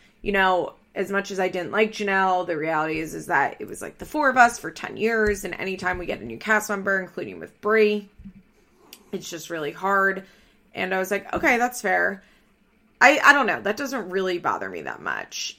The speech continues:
And Kale, she, Doctor Drew was like, "Kale, did you give Brie any advice?" Or not, excuse me, did you bring, give Jade any advice? And Kale's like, "No, probably not." And it's like,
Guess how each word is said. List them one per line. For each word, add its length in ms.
And 580
Kale, 800
she, 260
Doctor 320
Drew 140
was 100
like, 180
"Kale, 240
did 160
you 100
give 200
Brie 160
any 220
advice?" 760
Or 160
not, 320
excuse 320
me, 120
did 100
you 60
bring, 340
give 180
Jade 280
any 220
advice? 500
And 100
Kale's 200
like, 160
"No, 220
probably 400
not." 320
And 100
it's 140
like, 260